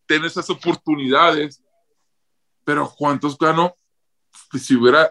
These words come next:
dicho, ah, porque nació allá, llegó. Mentira. Él también tuvo que sacrificarse, él tuvo que venir a México,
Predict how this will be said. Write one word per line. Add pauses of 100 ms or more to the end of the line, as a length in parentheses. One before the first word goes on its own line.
dicho,
ah,
porque
nació
allá,
llegó.
Mentira. (680)
Él
también
tuvo
que
sacrificarse, (220)
él
tuvo
que
venir
a
México,